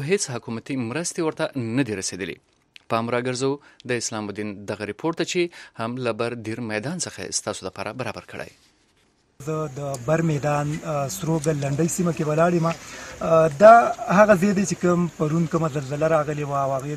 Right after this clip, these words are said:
Speaker 2: دونه په لویه کچه باندې تباهي کړې ده. اه، دلته کې چې کوم کورونه وو، په دې دا یو ورکوټی کلی دی، د دې کلي ټول کورونه یې تباه کړي دي.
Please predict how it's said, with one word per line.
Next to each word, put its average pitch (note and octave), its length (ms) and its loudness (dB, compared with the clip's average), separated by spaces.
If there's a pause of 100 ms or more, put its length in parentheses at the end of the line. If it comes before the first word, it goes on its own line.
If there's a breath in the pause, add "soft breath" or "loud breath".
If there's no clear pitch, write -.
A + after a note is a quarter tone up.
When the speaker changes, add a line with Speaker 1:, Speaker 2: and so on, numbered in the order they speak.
(100)
Speaker 2:
دونه D3+ 180 -4
په D3 140 -6
لویه D3+ 260 0
کچه D#3 180 -2
باندې C#3+ 280 -4
تباهي C#3+ 340 0
کړې D#3 240 0
ده. E3+ 80 2
اه، - 580 -4 (120)
دلته F#3 240 2
کې F3 400 2
چې E3 120 -6
کوم E3 240 0
کورونه E3+ 380 2
وو، E3 240 2
په D#3+ 160 -2
دې D#3 200 -4
دا D#3 80 0
یو D3+ 180 -4
ورکوټی D#3+ 480 0
کلی E3+ 280 0
دی، D#3+ 140 0
د C#3+ 180 -6
دې D3+ 160 -4
کلي D#3 240 -2
ټول F3+ 200 0
کورونه E3+ 280 0
یې D#3+ 100 -4
تباه D#3+ 160 2
کړي F3+ 300 -2
دي. G3+ 80 -2